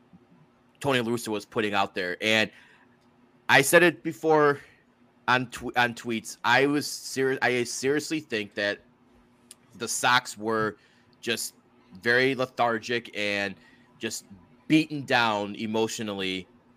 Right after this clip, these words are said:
by having Tony La Russa as their manager. And I'm not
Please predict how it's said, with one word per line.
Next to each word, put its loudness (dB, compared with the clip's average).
by 2
having -2
Tony -6
La -6
Russa -8
as -4
their -6
manager. -2
And 6
I'm 8
not 8